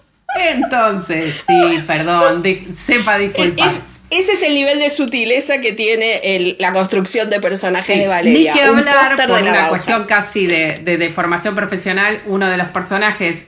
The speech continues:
Speaker 1: eh, la Samantha del tema, es traductora.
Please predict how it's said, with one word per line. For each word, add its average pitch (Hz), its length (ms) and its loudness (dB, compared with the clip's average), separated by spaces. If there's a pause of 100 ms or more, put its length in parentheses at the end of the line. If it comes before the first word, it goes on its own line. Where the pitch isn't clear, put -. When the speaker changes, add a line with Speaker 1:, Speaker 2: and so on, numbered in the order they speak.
Speaker 1:
eh, 147 440 -6 (320)
la 160 280 -2
Samantha 175 340 0
del 180 180 0
tema, 208 380 0
es 208 200 -4
traductora. 180 880 0